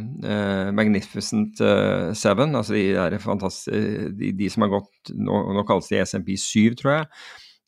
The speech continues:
De er vel i snitt opp en og åtti prosent. Men i september var jo for øvrig Nvidia ned tolv, eh, Apple ned åtte komma ni og Amazon ned ja, hva var det, syv komma ni eller åtte eller noe sånt nå, så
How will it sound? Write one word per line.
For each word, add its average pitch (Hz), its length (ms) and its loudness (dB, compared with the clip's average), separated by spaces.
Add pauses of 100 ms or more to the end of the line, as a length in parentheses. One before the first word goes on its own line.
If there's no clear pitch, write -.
De 123 180 6
er 110 140 4
vel 104 100 0
i 113 40 0
snitt 107 280 -2
opp 104 160 -2 (100)
en 104 260 4
og 110 140 4
åtti - 160 -2
prosent. 147 560 0 (800)
Men 117 120 6
i 117 60 6
september 117 640 2
var 101 200 4
jo 101 180 4
for 107 180 -6
øvrig 104 400 4 (160)
Nvidia 98 380 4
ned 98 220 2
tolv, 98 440 4
eh, 98 300 0 (180)
Apple 101 340 0
ned 98 220 4
åtte 101 260 -4
komma 95 220 2
ni 98 220 2
og 98 80 2
Amazon 92 520 -2
ned 95 360 -2 (720)
ja, - 320 -8
hva 101 140 0
var 98 100 2
det, 107 80 -4
syv 98 240 -6
komma 104 200 -2
ni 98 120 -2
eller 98 220 -2
åtte 95 180 -8
eller 85 140 -4
noe 90 80 -8
sånt 98 180 -8
nå, 117 160 -4
så 101 160 0